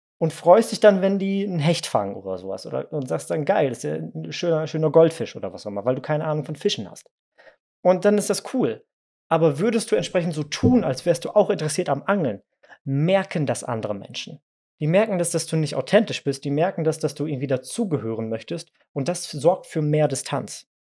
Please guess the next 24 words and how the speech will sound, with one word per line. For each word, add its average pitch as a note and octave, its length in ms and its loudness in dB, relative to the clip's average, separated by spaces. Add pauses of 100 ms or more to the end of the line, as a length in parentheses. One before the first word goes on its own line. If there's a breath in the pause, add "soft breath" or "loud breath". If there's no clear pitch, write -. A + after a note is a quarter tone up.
(100)
Würdest G3 360 -2
du - 60 -4
aber C#3 180 2
stattdessen D#3 400 0
einfach C3+ 180 0
sagen C#3 180 0
so, B2 200 -6
„Jo, C#3+ 300 -4
macht D3+ 280 2
ihr F3+ 120 6
mal D3+ 240 10
euren C#3+ 280 6
Angelkram. D3+ 680 2 (240 soft breath)
Ich D3 100 0
hab C#3+ 140 -2
keine C#3+ 240 2
Ahnung D#3 260 4
davon, C#3 320 0
aber B2+ 220 0
ich B2+ 140 -6
schnitz D3+ 240 -4
uns D3 180 -6
hier C#3 140 -4
mal A#2+ 300 -4